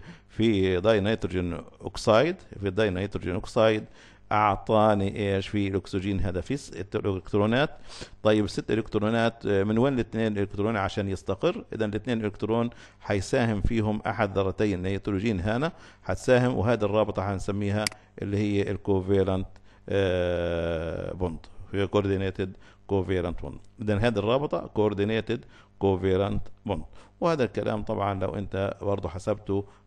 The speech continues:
ما بين الكربون والأكسجين حيعطيك نفس، آه، الشيء. آه، نتكلم الآن عن، آه، systematic، آه، آه، procedures for drawing Lewis structure. كيف إحنا حنرسم اللويس structure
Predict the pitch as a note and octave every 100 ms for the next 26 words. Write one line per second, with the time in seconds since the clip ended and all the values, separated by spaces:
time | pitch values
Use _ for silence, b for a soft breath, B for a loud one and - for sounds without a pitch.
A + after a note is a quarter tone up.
0 | - F#2+ F2+ G2 F#2+ G2 G2+ F#2 G2 F#2
1 | F2+ F2+ F#2+ F#2+ F#2+ F2+ - F#2+ F#2+ -
2 | D3+ A#3 G#3+ F#2+ F#2+ F#2 F#2+ F#2+ F#2+ -
3 | - b b b - G2+ F#2+ - - -
4 | - - - b b b b - A2+ A#2
5 | A#2 - C4 C4 C#3+ - E3+ G3 F#3 F3
6 | D#3+ C#3+ C#3+ D3+ D3+ B2+ B2+ B2 A#2 -
7 | - D#3 E3+ - D3+ - C#3 B2+ A#2+ A#2
8 | A#2 A2+ A2+ G#2+ A#2+ A2+ - b b b
9 | b b b b b b b b b -
10 | - - G#2+ A2 A2 G2+ A#2 A2+ E3+ C#3
11 | D3 D#3 C#3+ B2 - - C3+ C#3+ C#3+ D3+
12 | - - - G#2 G#2+ A#2+ C#3+ C#3+ C#3+ A2
13 | G2+ B2 C3 - B2 - F#2 F2+ G2+ G2
14 | E3 C#3+ - B2 B2 C#3+ - - G#2+ A2
15 | D3+ D3+ - D3 - G#2+ A2+ C3 G#2 E2
16 | A2+ C3+ - C3